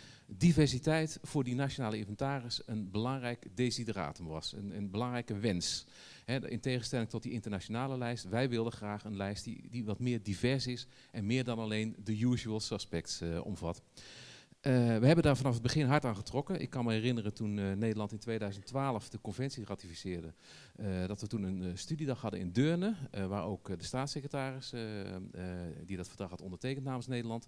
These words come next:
was, eh, Halbe Zijlstra. En, eh,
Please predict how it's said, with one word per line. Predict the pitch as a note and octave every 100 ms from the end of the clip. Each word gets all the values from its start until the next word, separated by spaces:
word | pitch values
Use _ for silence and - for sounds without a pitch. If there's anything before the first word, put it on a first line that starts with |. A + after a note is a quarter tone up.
| - - -
was, | G#2 B2 - - -
eh, | G#2+ F2+
Halbe | F2 G2 F2
Zijlstra. | A2+ B2+ C#3+ C3+ C3+ C#3 - - - - -
En, | C#3+ B2 B2
eh, | B2+